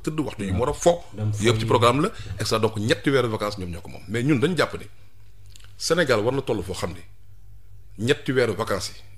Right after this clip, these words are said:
Speaker 1: yi nañ ko bàyyi ak xale yi, bàyyi ko sax xëy na jàngalekat yi nekk clé en main, ñoom ñu def ji ay gëstu,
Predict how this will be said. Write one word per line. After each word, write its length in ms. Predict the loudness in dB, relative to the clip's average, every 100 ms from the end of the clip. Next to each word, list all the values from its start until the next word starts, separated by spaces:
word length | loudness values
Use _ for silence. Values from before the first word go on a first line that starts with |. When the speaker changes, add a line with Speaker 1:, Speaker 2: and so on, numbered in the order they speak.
| -14 -8
Speaker 1:
yi 60 |
nañ 100 | -4
ko 100 | -4
bàyyi 180 | -4 -4
ak 60 | -6
xale 160 | -8 -8
yi, 140 | -10 -14 -14 -14 -14 -14 -14 -14 -14 -14 -2
bàyyi 260 | 2 4
ko 100 | 2 -4
sax 140 | -6 -2
xëy 120 | -2
na 60 | -2
jàngalekat 560 | 0 0 0 -2 -4 -6
yi 80 | -6
nekk 220 | -8 -8
clé 160 | -8 -6
en 140 | -6 -6
main, 180 | -8 -10 -12 -10
ñoom 120 | -6
ñu 60 | -6
def 140 | -6
ji 80 | -6
ay 100 | -6
gëstu, 260 | -6 -6 -6